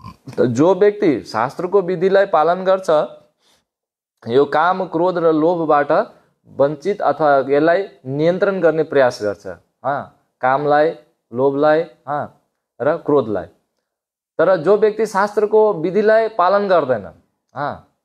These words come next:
जस्तै अब वेस्टर्न कन्ट्रीहरू हाम्रो, है, पाश्चात्य देशहरू, पाश्चात्य देशहरूमा केही विधि नियम छैन, थाहा पनि छैन, होइन? अब श्रील प्रभुपादजीको महत कृपाले अहिले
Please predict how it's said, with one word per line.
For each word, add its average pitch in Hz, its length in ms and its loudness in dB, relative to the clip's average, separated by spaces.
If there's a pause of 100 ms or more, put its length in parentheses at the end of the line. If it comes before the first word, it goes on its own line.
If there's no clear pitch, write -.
(120)
जस्तै 143 300 2
अब 156 160 2
वेस्टर्न 160 440 0
कन्ट्रीहरू 151 500 0
हाम्रो, 107 260 -2
है, 123 160 -4
पाश्चात्य 135 440 0
देशहरू, 110 380 -4
पाश्चात्य 170 440 -2
देशहरूमा 180 500 0
केही 190 260 0
विधि 175 260 -4
नियम 170 260 -2
छैन, 127 200 -10
थाहा 135 340 -6
पनि 180 160 -4
छैन, 127 220 -2 (540)
होइन? 180 220 -6 (320)
अब 101 220 -10
श्रील 120 240 0
प्रभुपादजीको 139 580 0
महत 135 260 -6
कृपाले 151 440 0 (400)
अहिले 123 280 2